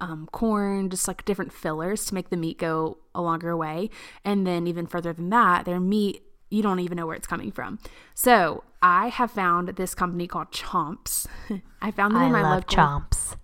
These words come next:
Speaker 1: So good. I found them in my local Trader Joe's, but they're, it's actually cheaper if you just buy them online in bulk, um, as, like, a pack. But they are basically adult, legitimate Slim Jims. They are paleo, they're Whole thirty approved, they're gluten-free.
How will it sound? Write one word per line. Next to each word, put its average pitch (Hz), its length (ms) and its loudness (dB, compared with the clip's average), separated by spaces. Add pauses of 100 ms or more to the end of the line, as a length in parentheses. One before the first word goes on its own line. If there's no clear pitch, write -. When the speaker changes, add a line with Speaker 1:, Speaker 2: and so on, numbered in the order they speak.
Speaker 1:
So - 380 -4
good. 156 320 -8 (360)
I 233 100 10
found 226 200 8
them 240 120 8
in 269 80 8
my 254 100 8
local 190 580 6
Trader 196 320 -2
Joe's, 185 360 -2
but 190 180 0
they're, 185 120 0
it's 175 140 -2
actually - 320 0
cheaper 175 360 -4
if - 80 -6
you 175 60 -4
just 180 160 -10
buy 165 160 2
them 170 100 -2
online 160 340 -2
in 156 120 -6
bulk, 156 340 -8 (420)
um, 180 400 4
as, 196 120 -2
like, 185 100 -4
a 180 40 -4
pack. - 460 0
But 190 280 0
they 196 220 2
are 262 180 0
basically 254 640 0
adult, 185 540 -2
legitimate 180 580 -2 (200)
Slim 208 240 2
Jims. - 320 -4
They 180 160 -2
are 156 80 -6
paleo, 208 600 2
they're 170 160 0
Whole 185 240 -4
thirty 180 320 -2
approved, 175 480 -2
they're 160 140 -4
gluten-free. 175 840 -2